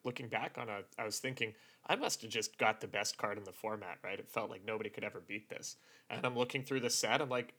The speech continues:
"It's, like, fifth best somehow," <laughs> even though it's, like, pretty much was impossible for any of my opponents to beat. Like, every time I was just like, "Got to seven mana, slammed Toxrill."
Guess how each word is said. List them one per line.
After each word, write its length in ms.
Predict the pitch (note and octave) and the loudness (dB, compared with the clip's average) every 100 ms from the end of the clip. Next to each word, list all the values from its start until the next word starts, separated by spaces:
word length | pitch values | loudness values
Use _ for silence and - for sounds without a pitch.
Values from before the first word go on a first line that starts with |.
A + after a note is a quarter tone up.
| - | 6
"It's, 240 | D3+ - | 6 6
like, 160 | A4+ A4+ | 2 2
fifth 480 | - - - - | 2 8 8 6
best 320 | - F#2 - - | 0 0 2 2
somehow," 640 | - G2 G2 G2+ G2 G2 | 2 2 -2 -6 -4 -8
<laughs> 40 | - | -6
even 380 | C3+ C3+ - E3 D#3 | -6 -4 -4 -2 4
though 140 | - | 4
it's, 240 | C3+ - - | 4 0 0
like, 160 | - - - - | 0 -8 -16 -10
pretty 280 | - D#3+ D#3 | 0 6 6
much 280 | C#3+ C3+ - | 6 4 4
was 160 | C3 | 4
impossible 600 | B2 A#2+ A2 A#2+ - A#2 | 4 4 6 6 4 2
for 220 | A#2 A#2 B2 | 0 0 0
any 180 | A#2 | 2
of 120 | A#2 A2+ | 2 0
my 80 | |
opponents 400 | A2+ A#2+ G#2+ G#2 | -4 -2 -2 -4
to 100 | - | -8
beat. 320 | G#2 A2 F#2 - | -6 -6 -6 -6
Like, 160 | G#2 | -2
every 300 | A#2+ B2 C3+ | 2 4 2
time 260 | B2+ A#2 B2+ | 4 4 4
I 40 | |
was 100 | B2 | 0
just 100 | A#2 | 0
like, 160 | A#2 - | -2 -2
"Got 160 | F#2 - | -4 -2
to 40 | |
seven 300 | C3+ C3 D3+ | 0 0 0
mana, 240 | F#3 G#3 D#3+ | -2 2 4
slammed 480 | - A2 A2 B2 - | 4 4 2 2 2
Toxrill." 600 | F3+ F3 - B2 B2 C3 | 2 2 2 0 2 2